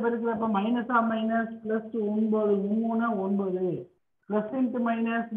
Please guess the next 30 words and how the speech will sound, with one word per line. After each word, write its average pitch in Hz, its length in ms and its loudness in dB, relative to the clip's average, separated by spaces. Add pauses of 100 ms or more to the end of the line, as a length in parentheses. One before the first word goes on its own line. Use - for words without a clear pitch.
minus, 196 440 0 (460)
நானாங்க 233 560 2 (120)
பதினாறு 226 580 0 (160)
ஐ 196 40 2 (140)
ஸ்கொயர். 185 500 -4 (120)
ஐ - 100 0
ஸ்கொயர் 220 340 0
மதிப்பு 214 300 -4
என்ன 214 160 -2
ஆயிரும், 214 400 -2 (540)
ஒண்ணுன்னு 233 360 2
ஆயிரும், 180 240 0
மைனஸ் 233 400 -2
ஒண்ணுன்னு 214 300 -2
ஆயிரும். 180 320 0
மைனஸா 233 380 0 (120)
minus 214 400 2 (400)
பிளஸ்ன்னு 226 480 0
ஆயிரும். 175 400 -2
அப்ப 170 140 -2 (160)
இருபத்தி 254 420 2 (120)
அஞ்சு, 190 360 0 (320)
மைனஸ் 233 480 0 (140)
மூணு 247 320 0 (640)
நாலு 208 260 0 (200)
ஐ 190 40 -2 (720)
divided 220 440 4 (120)
by 202 100 -2 (160)
இருபத்தி 185 400 -2 (120)
அஞ்சு. 147 340 -2